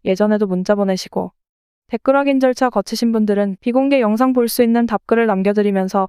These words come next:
어떤 코인인지 알려드렸던 방법이니까 이번에도 조금 번거로우시겠지만 기존처럼 남겨주시고요.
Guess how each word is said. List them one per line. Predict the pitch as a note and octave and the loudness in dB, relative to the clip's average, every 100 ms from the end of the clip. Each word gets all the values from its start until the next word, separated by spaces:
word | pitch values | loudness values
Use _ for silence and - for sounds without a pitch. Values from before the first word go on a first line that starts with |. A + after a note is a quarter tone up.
| - | -4
어떤 | - G3 A#3+ | -4 0 0
코인인지 | B3+ C4 B3 A3+ A3 A3+ - | 2 2 2 0 2 0 0
알려드렸던 | F#3 F#3 G#3 A3 - G#3+ | -2 0 2 0 0 0
방법이니까 | G3+ F#3 F#3+ F#3 F3 F#3 F3+ - _ _ _ _ - | 0 0 0 -2 -4 -4 -6 -10 _ _ _ _ -4
이번에도 | A3+ B3+ C4 C4 | 0 2 4 2
조금 | B3+ A3 A#3+ | 2 0 2
번거로우시겠지만 | A3+ G3 G#3+ A3 G#3+ A3 G#3+ - G#3 G#3+ G#3+ | 2 2 2 2 0 -2 -2 0 0 0 -2
기존처럼 | - G#3+ A3+ A#3+ A3+ | -4 -2 0 0 0
남겨주시고요. | F#3+ F3 F#3+ G3 - F#3 F3 E3 | 0 0 -2 -2 -4 -2 -2 -4